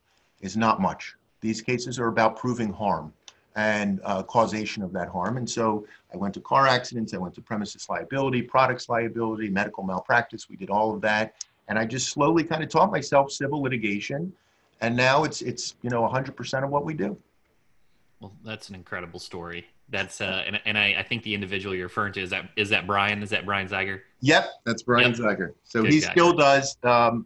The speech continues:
Speaker 1: uh, um, uh, criminal defense, and he's, and does, uh, civil rights litigation, but, um, the kind of the P I side outside of civil rights is, uh, my half of the firm.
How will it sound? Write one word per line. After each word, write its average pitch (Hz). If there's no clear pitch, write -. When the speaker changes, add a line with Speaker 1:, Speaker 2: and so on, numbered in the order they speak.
Speaker 1:
uh, 95
um, -
uh, 92
criminal 135
defense, 127
and 117
he's, 107
and 110
does, 120
uh, 101
civil 127
rights 117
litigation, 123
but, 113
um, 101
the 101
kind 127
of 113
the 104
P 139
I 113
side 104
outside 117
of 92
civil 101
rights 95
is, 101
uh, 95
my 98
half 92
of 80
the 82
firm. -